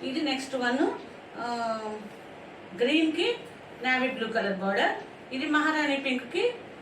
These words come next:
బాటిల్ గ్రీన్ కలర్ బార్డర్ అండి. ఈ సిక్స్ కలర్స్ చార్ట్ అండి. మీకు ఈ వీడియోలో చూపిస్తానండి. శారీస్ మాత్రం ఎక్సలెంట్ గా ఉం-, ఉంటాయండి. బెనారస్ జార్జెట్ శారీస్ అంటేనే మంచి లుక్ వచ్చే శారీస్, ఫంక్షన్ వేర్ శారీస్ చాలా బాగుంటాయి.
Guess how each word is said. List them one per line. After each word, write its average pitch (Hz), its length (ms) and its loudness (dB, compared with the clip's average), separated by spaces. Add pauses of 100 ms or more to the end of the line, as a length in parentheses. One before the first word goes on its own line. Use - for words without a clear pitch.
(120)
బాటిల్ 294 400 2
గ్రీన్ 208 240 -2
కలర్ 190 240 0
బార్డర్ 190 260 2
అండి. 202 140 2
ఈ 311 240 2
సిక్స్ - 260 -6
కలర్స్ 220 320 -2
చార్ట్ 190 180 0
అండి. 277 320 0 (340)
మీకు 294 460 4
ఈ 262 60 2
వీడియోలో 262 480 2
చూపిస్తానండి. 220 640 -2
శారీస్ 247 360 2
మాత్రం 254 300 0
ఎక్సలెంట్ 247 440 0
గా 233 100 0
ఉం-, 214 320 -6
ఉంటాయండి. 208 580 0 (360)
బెనారస్ 247 360 2
జార్జెట్ 233 340 2
శారీస్ 220 280 0
అంటేనే 220 240 -2
మంచి 254 420 2
లుక్ 240 220 2
వచ్చే 226 200 -2
శారీస్, 202 520 0 (440)
ఫంక్షన్ 240 320 2
వేర్ 220 180 2
శారీస్ 196 400 0 (240)
చాలా 220 240 4
బాగుంటాయి. 202 680 0